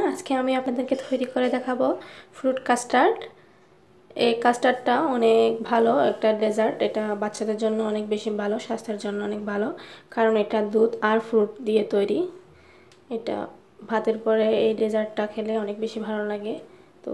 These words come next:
আমি আজকে আপনাদের সাথে সেটাই শেয়ার করছি। তো ভিউয়ার্স, আমার সাথে থাকুন এবং ভিডিওটি দেখতে থাকুন। আমি প্রথমে নিয়ে নিয়েছি আধা, আধা লিটার পরিমাণ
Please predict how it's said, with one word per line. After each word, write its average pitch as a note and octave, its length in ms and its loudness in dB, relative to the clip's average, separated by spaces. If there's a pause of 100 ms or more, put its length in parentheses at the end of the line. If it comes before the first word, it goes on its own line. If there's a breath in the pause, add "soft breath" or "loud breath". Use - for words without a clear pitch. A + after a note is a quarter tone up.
(140)
আমি A3 140 -4 (100)
আজকে G#3+ 240 -8
আপনাদের G#3+ 320 -4
সাথে A3 180 -6 (120)
সেটাই A3 380 -4
শেয়ার A3 200 -4 (120)
করছি। A3 360 -6 (1120 soft breath)
তো - 60 -6 (120)
ভিউয়ার্স, A3 400 0 (120)
আমার G#3+ 220 -4
সাথে A3 260 -6
থাকুন G#3+ 240 -4 (100)
এবং G3+ 120 -2 (120)
ভিডিওটি G#3 300 -6 (100)
দেখতে G#3 240 -4
থাকুন। A3 240 -4 (1200 soft breath)
আমি A#3 120 2 (100)
প্রথমে A3+ 320 4 (100)
নিয়ে A3 240 2
নিয়েছি G#3+ 400 -2 (1120)
আধা, A3 160 2 (160)
আধা A3 280 2
লিটার A3+ 320 4
পরিমাণ A3 360 0